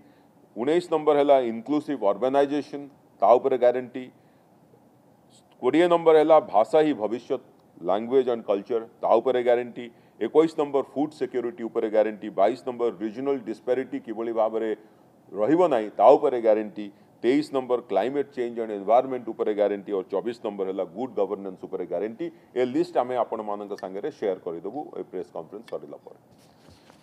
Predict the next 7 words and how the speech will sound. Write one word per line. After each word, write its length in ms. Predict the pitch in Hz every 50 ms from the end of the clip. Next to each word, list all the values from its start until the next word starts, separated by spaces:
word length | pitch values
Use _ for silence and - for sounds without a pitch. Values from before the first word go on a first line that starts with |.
| - 120
ଏବେ 200 | 131 151 196 196
ମୁଁ 180 | 180 180 180 165 139 135 - - -
ଆପଣଙ୍କୁ, 440 | - 117 - 147 143 147 147 143 - -
ମୁଁ 140 | 127 123
ଆରମ୍ଭ 260 | 123 110 113 131 151 156
କରିବି, 380 | 151 147 127 117 113 98 104 123 - - _ _ - _ _ _ _ - -
ଅ, 300 | 92 98 95 92 92